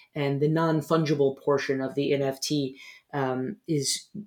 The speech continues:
basically calling attention to that uniqueness of whatever the thing is. And not only is it unique, but you can prove it.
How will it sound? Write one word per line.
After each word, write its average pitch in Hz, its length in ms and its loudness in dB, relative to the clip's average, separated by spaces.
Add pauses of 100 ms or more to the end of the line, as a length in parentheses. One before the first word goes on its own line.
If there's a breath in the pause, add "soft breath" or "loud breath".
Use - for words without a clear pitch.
(320)
basically 151 300 4
calling 143 260 0
attention 135 360 -2
to 139 80 0
that 135 140 0
uniqueness 143 760 0
of 127 120 -4
whatever 135 360 0
the 127 100 -2
thing 120 280 -2
is. 110 280 0
And 123 160 -2
not 139 180 0
only 170 200 6
is 151 100 4
it - 80 -2
unique, 156 500 2
but 151 280 2
you 147 280 -4
can 131 400 -6
prove 143 460 2
it. 98 300 -2